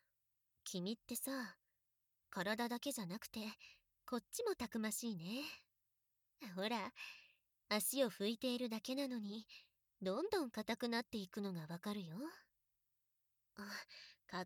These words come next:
隠しちゃダメ。正式の邪魔だから手をどけなさい。ここは特に清潔にしないといけないんだからね。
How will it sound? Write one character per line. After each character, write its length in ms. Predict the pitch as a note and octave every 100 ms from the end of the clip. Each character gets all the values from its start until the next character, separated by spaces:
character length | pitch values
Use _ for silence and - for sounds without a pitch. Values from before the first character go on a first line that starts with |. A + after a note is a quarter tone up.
| -
隠 100 | D#4
し 120 | F4
ち 120 | - B3
ゃ 60 |
ダ 160 | F#3 F3+
メ。 200 | G3+ C#4+ E4+ D4 _ - - _ _ _ _ - -
正 260 | G3+ A#3
式 220 | B3+ -
の 100 | B3+
邪 180 | B3 A#3
魔 100 | B3
だ 120 | C4+
か 120 | C#4 B3
ら 220 | F3 - -
手 140 | B3
を 100 | A3
ど 100 | D#3
け 160 | - A#3
な 100 | C#4
さ 240 | - D#4
い。 60 | G#4 - _ _ _ _ _ _ _ _ _ _
こ 160 | G3+
こ 160 | F#3 B3+
は 100 | B3+
特 280 | - D4+ A4
に 120 | E4
清 220 | - A3+ B3
潔 260 | C4 -
に 100 | C4
し 140 | - B3
な 100 | C4
い 80 |
と 100 | B3+
い 80 | B3+
け 140 | B3+ C4
な 120 | C#4+
い 60 |
ん 20 | C#4
だ 80 | B3
か 100 | F3+
ら 120 | D3+
ね。 260 | D#3+ B3+